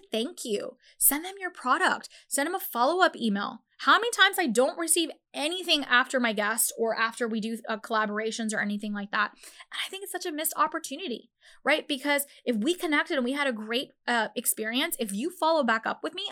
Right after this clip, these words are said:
I'm gonna think about you for the next time we have something, or I get to learn more about you. And so it's so important for you to keep those relationships built. I built one of the most amazing relationships with an, an, uh, an ink writer. And this woman, every time she had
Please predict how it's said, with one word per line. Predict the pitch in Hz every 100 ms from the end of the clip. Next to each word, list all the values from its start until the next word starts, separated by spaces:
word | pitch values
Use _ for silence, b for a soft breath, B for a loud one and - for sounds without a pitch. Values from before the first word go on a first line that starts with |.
| -
I'm | 262
gonna | 427 415
think | 330 349
about | 339 302
you | 294
for | 302
the | 285
next | 233 254 - -
time | 359
we | 240
have | 214 196
something, | - 117 - 127 - B B B
or | 285
I | 311
get | 339
to | 311
learn | 254 320 392
more | 247 196
about | - -
you. | - - - b b b 247
And | 254
so |
it's | 294 277
so | 269 311
important | 349 - 262 269
for | 254
you | 240
to | 226
keep | - 302 320
those | 269 247
relationships | 226 208 214 208 262 254 240 -
built. | 208 202 - - - _ b b b -
I | 254
built | 311 311
one | 285
of | 277
the |
most | 262 262 233
amazing | 226 233 277 370 359
relationships | 269 220 226 214 226 202
with | 214 208
an, | 220 226
an, | 226 214 220
uh, | - 202 - -
an | 220 208 208
ink | 302 -
writer. | 202 - - 123 B B B B -
And | 247 233 226 - _ _
this | 208 294 403 -
woman, | 349 349 208 -
every | 285 330 349
time | - 320
she | 294 285
had | 277